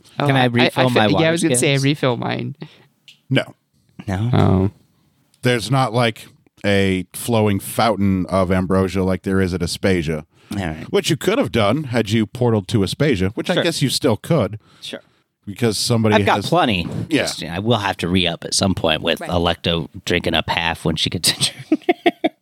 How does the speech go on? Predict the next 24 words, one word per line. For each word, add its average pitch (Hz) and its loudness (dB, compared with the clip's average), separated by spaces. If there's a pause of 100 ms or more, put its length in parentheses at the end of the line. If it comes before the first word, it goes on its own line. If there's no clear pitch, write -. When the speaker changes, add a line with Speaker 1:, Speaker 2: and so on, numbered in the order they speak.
(640)
Speaker 1:
So 170 0
Speaker 3:
I 165 2
mean, 165 2
we 165 0
do 214 0
know 190 2
of 135 0
a 120 -4
few 135 0
gods 117 2
that 107 0
would 101 -4
be 107 2
on 101 4
your 98 0
side 95 0
to 90 -4
begin 92 -2
with. 85 -4 (840)
Uh, 85 2
us 131 0
three, 95 0
uh, 107 2
four, 104 0